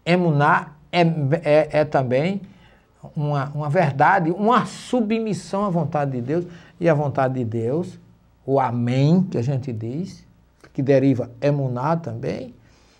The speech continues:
esse amém, essa submissão à vontade de Deus, é fazer o que ele pede.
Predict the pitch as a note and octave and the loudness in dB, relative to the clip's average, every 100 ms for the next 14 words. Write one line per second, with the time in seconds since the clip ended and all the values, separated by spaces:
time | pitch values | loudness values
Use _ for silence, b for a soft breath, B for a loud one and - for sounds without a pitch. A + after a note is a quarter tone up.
0 | b D3 D3 D3 C3 D3 F3 E3+ - F#3+ | b -6 -4 -4 -2 -2 -2 -4 -6 -4
1 | E3+ E3 C#3+ - F3 D3+ B2 C3+ B2 A#2 | 0 0 -2 -4 -4 -2 -4 -4 -6 -6
2 | A2 E3 A3+ A3+ b b b - C#3 C#3+ | -2 0 0 -2 b b b -12 -8 -6
3 | A#2 G3+ - C#3 A2 G2+ G2 - - | -2 -2 -2 -4 -4 -10 -14 -18 -20